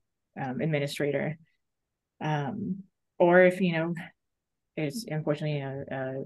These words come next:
you know, same level colleague as yourself, um, be there for, you know, help be their support system if you have the, the mental energy and, and the emotional capacity to do so. Um, with all of this, uh,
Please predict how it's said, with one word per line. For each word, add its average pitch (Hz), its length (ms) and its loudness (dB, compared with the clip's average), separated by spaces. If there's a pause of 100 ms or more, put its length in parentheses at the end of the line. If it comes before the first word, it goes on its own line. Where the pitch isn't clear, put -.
you 147 100 -8
know, 135 80 -8
same 151 240 0
level 143 220 0
colleague 143 480 0
as 143 180 -2
yourself, 165 540 4 (480)
um, 156 480 0
be 170 160 4
there 180 200 6
for, 185 120 4
you 165 300 0
know, 151 120 -6
help 151 200 0
be 175 80 4
their 170 140 2
support 170 380 -4
system 139 460 -6
if 143 140 -4
you 160 100 0
have 143 300 2
the, 143 300 -2 (120)
the 143 340 -2
mental 147 400 -4
energy 143 540 -2
and, 143 180 -2
and 139 240 -4
the 139 240 -6
emotional 147 400 -2
capacity 127 580 -6
to - 80 -10
do 120 160 -6
so. 123 360 -2 (760)
Um, 95 380 -8 (960)
with 196 180 8
all 196 200 12
of 240 80 4
this, 302 460 6 (480)
uh, 151 420 0